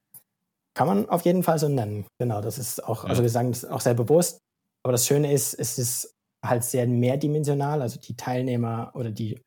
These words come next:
Speaker 1: Schüler, wie wir sie nennen, sind bei uns im Training. Ähm, die fangen an, weil sie eben vom Parcours fasziniert sind und merken mit der Zeit, ah, wow, ich bekomme ja da mehr als nur ein Fitnessprogramm, sage ich jetzt mal.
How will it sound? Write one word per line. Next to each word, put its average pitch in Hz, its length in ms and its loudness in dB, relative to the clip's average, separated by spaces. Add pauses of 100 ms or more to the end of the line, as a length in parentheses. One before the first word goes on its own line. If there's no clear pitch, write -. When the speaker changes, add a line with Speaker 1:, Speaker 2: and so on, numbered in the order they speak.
Speaker 1:
Schüler, 139 320 0
wie 135 120 2
wir 131 100 2
sie 123 80 2
nennen, 127 240 -2 (260)
sind 120 120 -4
bei 123 80 0
uns 123 120 -2
im 110 100 -2
Training. 143 520 -2 (420)
Ähm, 113 320 -4 (320)
die - 60 -8
fangen 247 260 0
an, 143 240 -2
weil 127 120 4
sie 120 160 0
eben 123 220 -2
vom 117 120 -2
Parcours 127 320 -4
fasziniert - 520 -2
sind 180 320 -4 (500)
und 123 180 -6
merken 135 560 -2 (420)
mit 135 120 0
der 123 100 0
Zeit, 131 300 -2
ah, 123 180 -8
wow, 131 200 -2
ich 107 100 -8
bekomme 123 300 -2
ja - 20 0
da 113 320 -4 (260)
mehr 131 460 2
als 117 240 -4
nur 117 460 -2
ein 120 160 -6
Fitnessprogramm, - 680 -4
sage - 200 -8
ich 202 60 -10
jetzt - 180 -6
mal. 220 220 -4